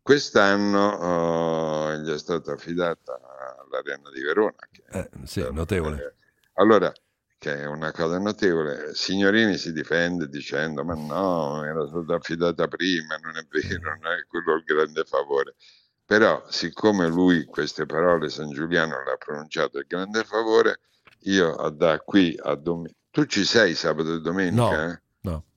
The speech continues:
Speaker 2: no.
Speaker 1: Ma pensaci un attimo, un mi-, un
Speaker 2: Aspetta,
Speaker 1: minimo di
Speaker 2: aspetta, ci penso.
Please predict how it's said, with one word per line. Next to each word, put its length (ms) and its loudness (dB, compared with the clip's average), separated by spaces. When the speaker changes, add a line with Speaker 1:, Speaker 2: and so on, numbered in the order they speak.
Speaker 2:
no. 100 0
Speaker 1:
Ma 100 0
pensaci 640 0
un 120 2
attimo, 520 2
un 160 -4
mi-, 160 4
un 180 0
Speaker 2:
Aspetta, 300 4
Speaker 1:
minimo 360 2
di 100 -2
Speaker 2:
aspetta, 320 4
ci 160 -6
penso. 460 -2